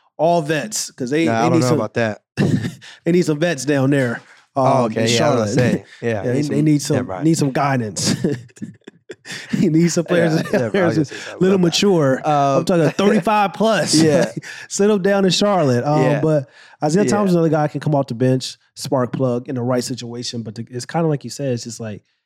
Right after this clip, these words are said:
Speaker 1: at this point of their careers, it's just like, you really gotta have a moment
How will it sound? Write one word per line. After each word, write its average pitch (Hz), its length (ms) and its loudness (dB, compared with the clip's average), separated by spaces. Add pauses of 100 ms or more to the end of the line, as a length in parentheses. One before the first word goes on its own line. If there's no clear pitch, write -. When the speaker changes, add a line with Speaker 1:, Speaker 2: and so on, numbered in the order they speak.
(200)
Speaker 1:
at 127 140 -8
this 160 160 -4
point 147 500 0
of 127 120 -4
their 120 140 -2
careers, 135 600 0
it's 107 120 -12
just 120 200 -8
like, 107 380 -12 (920)
you 147 180 0
really 147 240 4
gotta 131 220 0
have 123 240 0
a 110 80 0
moment 110 580 -2